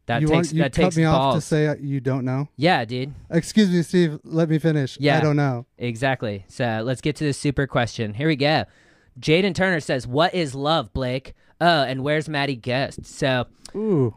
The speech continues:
Speaker 1: ooh, good question, dude. Ooh. Ooh. Maddie Guest actually was a guest last week. Um, this week we have another guest joining us. He said that he'll be here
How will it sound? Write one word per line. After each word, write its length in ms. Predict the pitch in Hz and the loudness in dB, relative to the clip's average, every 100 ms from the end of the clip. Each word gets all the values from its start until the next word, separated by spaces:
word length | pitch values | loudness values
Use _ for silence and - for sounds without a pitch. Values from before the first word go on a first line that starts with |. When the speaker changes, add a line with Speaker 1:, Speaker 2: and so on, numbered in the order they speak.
| 143 | 0
Speaker 1:
ooh, 280 | 220 180 113 | 4 4 2
good 220 | 160 180 | -2 -2
question, 500 | - 151 - 127 113 | -2 -2 -2 -6 -6
dude. 300 | 113 139 165 151 | -4 -4 -4 -2
Ooh. 300 | 165 110 98 - _ - - - | 0 -2 -6 -16 _ -20 -2 4
Ooh. 460 | 214 202 147 110 - _ - _ | 4 4 0 -4 -10 _ -20 _
Maddie 280 | 131 151 208 | -2 0 0
Guest 400 | 170 185 165 - | 0 0 0 -4
actually 520 | 123 139 - 147 135 135 | -6 -6 -4 -4 -2 -2
was 260 | 131 123 | -4 -4
a 40 | 123 | -4
guest 360 | 139 143 - | -4 -4 -6
last 300 | 131 147 - | -4 -4 -4
week. 340 | 123 113 120 - 120 | -6 -6 -8 -10 -6
Um, 400 | 117 117 117 110 | -4 -4 -6 -8
this 220 | 131 - | -8 -4
week 180 | 151 143 | -4 -2
we 80 | 131 | -4
have 140 | 127 | -2
another 300 | 123 127 131 | -4 -4 -4
guest 440 | 120 120 131 - - | -4 -4 -6 -14 -6
joining 360 | 123 113 110 | -4 -4 -4
us. 280 | 110 135 - | -6 -8 -10
He 160 | 117 120 | -10 -8
said 260 | - 123 110 | -4 -4 -2
that 160 | 113 | -4
he'll 120 | 120 107 | -4 -4
be 200 | 113 113 | -4 -2
here 320 | 120 113 | -2 -2